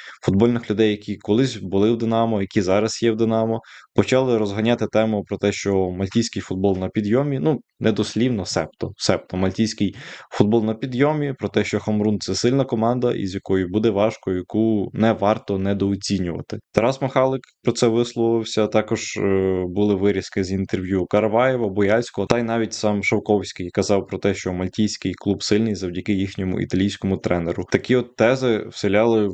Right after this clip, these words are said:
мені невпевненість, в першу чергу, в київській команді. Тому що я розумію, що до будь-якого суперника потрібно ставитись з повагою. Це в першу чергу. І жодного суперника не потрібно недооцінювати. І,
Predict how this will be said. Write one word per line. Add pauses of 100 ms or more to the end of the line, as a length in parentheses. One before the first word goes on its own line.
мені
невпевненість,
в
першу
чергу,
в
київській
команді.
Тому
що
я
розумію,
що
до
будь-якого
суперника
потрібно
ставитись
з
повагою.
Це (280)
в
першу
чергу.
І
жодного
суперника
не
потрібно
недооцінювати.
І,